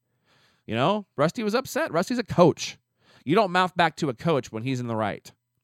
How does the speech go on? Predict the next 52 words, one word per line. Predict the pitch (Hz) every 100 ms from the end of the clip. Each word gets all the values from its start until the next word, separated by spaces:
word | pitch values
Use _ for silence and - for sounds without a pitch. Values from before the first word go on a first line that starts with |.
| _ _ _ _ _ _ _ _
So | - 139 131
it'll | 165
be | 214
interesting | 214 190
to |
see | 160
what | 180 135
happens. | 127 104 92
I | 117 120 - - - -
talked | - 170
to | -
some | 165
of |
my | 151
old, | 139 139 131
old | 117 131 123
school | 147 127
Royals | 120 127 127
friends | - 127 123
that | 113
are |
in | 107
their |
fifties | 104 139 123
and | 110
sixties, | 98 143 131 127
and | 117
they | 110
said | 113 107
Whitey | 101 117 131 120
would | 104 95
bench | 117
his | 107 98
ass | 98 95
tomorrow. | - 98 90
Whitey | 92 107 110
wouldn't | 107 101
have | 101
him | 101
out | 98
there | 101 90
tomorrow, | 107 95 92
blah, | 90 92
blah. | 87 80
I | 90
don't | 107
think | 117
that's | 95
gonna | - 90
happen, | 82 98 95 98
especially | 95 - 104 95 95
with | 92 90